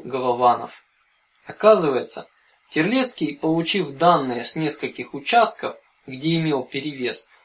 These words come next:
тут же помчался на своё любимое телевидение рассказывать о своей победе. Да, в этом весь Терлецкий. Не упустит момент потешить собственное самолюбие побыть звездой.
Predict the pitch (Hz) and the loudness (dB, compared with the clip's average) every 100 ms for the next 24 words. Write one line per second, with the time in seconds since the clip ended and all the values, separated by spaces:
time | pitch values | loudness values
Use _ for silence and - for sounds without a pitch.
0 | _ - 240 180 160 160 156 156 208 214 | _ -6 -2 0 0 2 0 4 4 4
1 | - 139 139 - 160 202 156 139 180 165 | 4 -2 -2 -2 2 2 0 -2 0 2
2 | 143 - 139 139 156 151 113 110 - _ | 0 -2 -6 -4 -4 -4 -8 -10 -14 _
3 | _ - - - 180 156 135 127 127 - | _ -4 -2 4 4 4 0 -2 -4 0
4 | 143 147 143 131 123 120 - - _ _ | 0 -2 -4 -6 -4 -6 -10 -20 _ _
5 | _ _ _ _ 127 123 143 139 127 - | _ _ _ _ -14 4 8 10 8 2
6 | - _ _ 120 160 214 190 165 135 147 | -8 _ _ -4 2 2 2 0 0 0
7 | - - 143 127 117 110 107 - - - | 0 2 -2 -2 -4 -6 -8 -14 -18 -20
8 | _ _ _ - 143 190 180 202 170 139 | _ _ _ -6 0 0 0 -2 0 -2
9 | 123 131 143 208 190 - 123 123 180 170 | -2 -2 0 0 0 -2 -2 0 0 0
10 | 135 117 - 147 - 135 123 117 - 123 | -2 -4 -4 -4 -4 -6 -4 -2 -2 -2
11 | 127 156 160 123 - - _ _ _ 127 | -2 -4 -2 -4 -6 -14 _ _ _ -4
12 | 139 151 123 127 123 123 120 107 | -2 -4 -6 -8 -8 -2 -2 -2